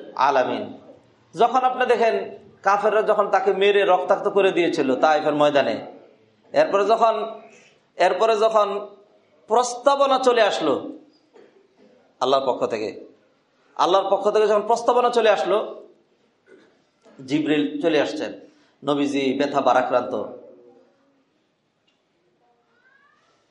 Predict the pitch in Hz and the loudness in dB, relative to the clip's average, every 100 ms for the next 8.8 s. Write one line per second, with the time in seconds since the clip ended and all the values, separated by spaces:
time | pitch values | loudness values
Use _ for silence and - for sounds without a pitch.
0 | _ _ _ 151 196 208 196 202 208 190 | _ _ _ 0 0 0 0 2 2 2
1 | 170 180 185 190 208 240 - - - - | 2 2 0 2 2 0 -2 -12 -20 -20
2 | - 135 185 190 196 170 170 165 156 160 | -20 -4 -2 2 2 2 0 2 2 -2
3 | 127 107 - - _ _ _ 143 151 156 | -6 -8 -14 -20 _ _ _ -8 -2 2
4 | 156 156 139 117 104 117 135 135 127 127 | 2 2 0 -2 -4 -2 0 2 2 2
5 | 147 135 127 127 151 120 127 127 - - | 0 0 -2 -2 -4 -2 0 0 -2 -14
6 | - _ _ _ _ _ _ _ _ - | -20 _ _ _ _ _ _ _ _ -4
7 | 139 139 131 123 139 127 131 127 123 127 | -2 -4 -6 -6 -6 -6 -8 -4 -4 -4
8 | - 110 113 104 - 107 - | -6 -8 -8 -10 -12 -18 -18